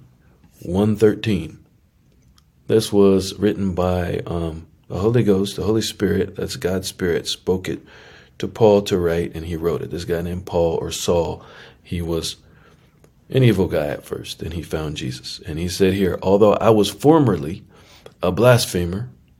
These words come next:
a persecutor, and an insolent man." So what the, what he's saying is, "I was filthy," is what he was saying. And he also used to persecute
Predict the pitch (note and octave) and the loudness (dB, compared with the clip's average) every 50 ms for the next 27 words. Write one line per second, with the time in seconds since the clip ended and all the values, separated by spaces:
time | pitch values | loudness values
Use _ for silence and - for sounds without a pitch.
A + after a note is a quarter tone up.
0 | _ _ _ _ _ _ _ _ - - _ _ _ _ - - - - - D#3+ | _ _ _ _ _ _ _ _ -20 -20 _ _ _ _ -6 -6 -6 -2 2 2
1 | E3+ E3 - - G2 - - - E2+ D2+ C2 - - - - _ _ _ _ _ | 2 4 2 -2 -6 -8 -10 -10 -10 -8 -8 -10 -12 -14 -16 _ _ _ _ _
2 | _ _ _ _ _ _ - F2 F2+ F#2+ F2+ - - - B2 B2 B2 B2 - A#2 | _ _ _ _ _ _ -6 -4 -2 -2 -2 -4 -2 0 0 2 2 0 0 0
3 | G#2+ G#2 F#2+ - - F#2+ A#2 A2+ G2+ E2+ - - - - G#2 G2 G2 G2 G2 E2+ | 0 0 -2 -4 -2 0 0 0 0 -2 -4 -10 -8 -4 -2 0 0 0 -2 -2
4 | F#2+ G2+ G2+ G2 G2 - A#2 A#2 A2 G2+ G2 F#2 F2+ F2+ E2+ F2 F2 - - - | -2 -2 -2 -2 -2 0 2 2 4 2 2 0 0 0 -2 -2 -4 -2 0 0
5 | - - - - E2 D#2+ - - - - - - - - - F2+ F2 E2+ - - | 0 0 0 -6 -10 -12 -10 -10 -10 -12 -10 -10 -10 -10 -8 -8 -8 -8 -6 -4
6 | F#2 F#2+ F#2 F#2 F2+ F2 F2+ F#2 - - F2 F2 E2+ - - - - - F2 F2 | -4 -2 -2 0 0 -2 -2 -2 -4 -6 -6 -6 -8 -8 -10 -10 -8 -6 -6 -6
7 | - - - - F2+ F#2 F#2+ F#2+ | -8 -10 -10 -8 -8 -8 -8 -8